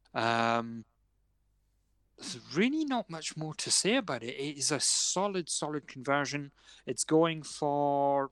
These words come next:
here in the U K, it's less than six pound. It's something daft like five fifty-nine or something like that.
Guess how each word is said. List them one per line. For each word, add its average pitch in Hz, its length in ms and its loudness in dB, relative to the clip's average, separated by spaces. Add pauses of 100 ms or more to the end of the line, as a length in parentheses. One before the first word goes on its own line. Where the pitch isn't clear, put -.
here 151 260 -6
in 139 80 -10
the 131 80 -8
U 131 220 -4
K, 139 580 -4 (1120)
it's - 260 -10
less 135 440 -2
than 135 180 -8
six - 360 -4
pound. 120 420 -6
It's - 140 -4
something 139 440 -6
daft - 360 -4
like 120 160 -2
five 127 400 2
fifty-nine 117 680 -6
or 131 80 0
something 127 400 -2
like 131 200 0
that. 110 220 -2